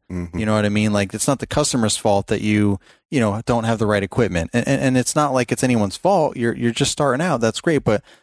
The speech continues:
Speaker 2: I think a lot of people, entrepreneurs, have said this in various, you know, different, uh, worlds, not, not even just lawn care and landscaping. Like, sometimes you just have to really, like, grind it out. You know what I mean? Like, you just have to deal with the fact that it's gonna take you longer for this fifty dollar lawn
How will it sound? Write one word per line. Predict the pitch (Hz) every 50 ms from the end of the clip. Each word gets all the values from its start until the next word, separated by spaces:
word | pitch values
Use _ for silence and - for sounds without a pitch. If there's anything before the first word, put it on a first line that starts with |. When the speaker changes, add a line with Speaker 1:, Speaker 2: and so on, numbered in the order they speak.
| _ _ _ _ _ _ _ -
Speaker 2:
I | 131 117
think | - 143 131 123
a | 120
lot | 113 117 120 120 120
of | 120 113 -
people, | - 123 120 123 117 113 110 107 117
entrepreneurs, | 113 113 113 - - - 120 110 113 113 113 113 110 -
have | - 110 104
said | - - 120 113 107 104
this | 110 104 -
in | 110 107 104 101
various, | 113 110 110 110 107 107 104 - - -
you | 131 131 113
know, | 107 104 101 98 95 - _ _ _ _ _ _
different, | - 123 - - 113 107 104 - - _ _ - 113
uh, | 113 92 90 95
worlds, | 107 113 120 127 127 120 107 104 101 -
not, | 117 113 113 113
not | 117 113 113 113
even | 113 113 107 107 104
just | 107 98 -
lawn | 104 104 110 113 113
care | - - 107
and | 98 95
landscaping. | 117 143 151 - - 110 104 - - 107 107
Like, | 104 104 98 - _ - - -
sometimes | - 135 123 135 127 117 113
you | 107
just | 113 120 110 -
have | 120 113 110 -
to | 117 104
really, | 104 110 117 117 113 110 107
like, | 101 104 101 101 95 - _ _ _ _ _ _ _ _
grind | - 107 104 107 117 123 113
it | 104 98
out. | 123 143 113 90 - -
You | 117 107
know | 104 104 104
what | 104 104
I | 104
mean? | 104 107 110 120 117
Like, | 110 107 104
you | 110
just | 110 117 107 -
have | 120 110 -
to | - 113
deal | 107 110 107 104 - 131 135 139 131
with | 127 110
the | 117 110
fact | - - 113 107 107 107 104 -
that | 110 107 104
it's | 104 - -
gonna | 120 107 104
take | - 123 120 113 -
you | 123 117 107
longer | 107 110 120 131 131 110 110 107 107 107
for | - - -
this | 107 107 104
fifty | - - 123 110 - 120
dollar | 113 110 110 110 107 104
lawn | 107 120 135 131 117 110 107 104 104